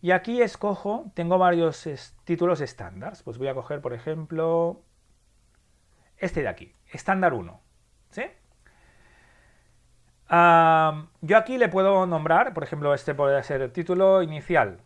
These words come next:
Esto es para mí, ¿eh? Título del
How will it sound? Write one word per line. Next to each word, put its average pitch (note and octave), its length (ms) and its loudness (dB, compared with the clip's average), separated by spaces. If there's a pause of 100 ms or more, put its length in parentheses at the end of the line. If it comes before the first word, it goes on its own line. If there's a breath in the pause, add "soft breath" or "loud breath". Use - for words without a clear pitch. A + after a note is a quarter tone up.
(320)
Esto - 160 -8
es E3 60 -6
para C3+ 200 2
mí, F#2+ 180 -10
¿eh? C4+ 220 -10 (460)
Título F3 640 -4 (220)
del E3 540 -2